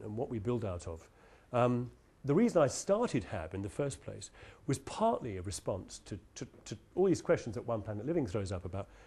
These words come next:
the kind of homes we should be living in. But also, it was in response to this.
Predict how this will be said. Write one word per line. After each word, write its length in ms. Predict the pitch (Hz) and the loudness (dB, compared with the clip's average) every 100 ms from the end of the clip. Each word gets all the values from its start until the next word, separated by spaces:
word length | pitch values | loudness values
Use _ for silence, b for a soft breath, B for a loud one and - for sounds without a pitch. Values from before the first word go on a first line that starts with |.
| b | b
the 80 | - | -10
kind 220 | - 123 | -2 0
of 80 | 104 | 0
homes 220 | 113 110 | 0 -2
we 80 | 98 | -4
should 140 | 90 98 | -8 -6
be 60 | |
living 240 | 101 107 90 | -6 -6 -8
in. 100 | 82 - - - - - - | -12 -20 -20 -20 -20 -20 -2
But 100 | 143 | 6
also, 400 | 240 247 110 101 - | 6 6 0 -4 -2
it 100 | 185 | 2
was 140 | 185 147 | 2 4
in 200 | 143 131 - | 4 2 0
response 400 | 151 - 120 104 | -2 4 2 2
to 80 | 120 | 2
this. 360 | 131 101 - | 4 2 -4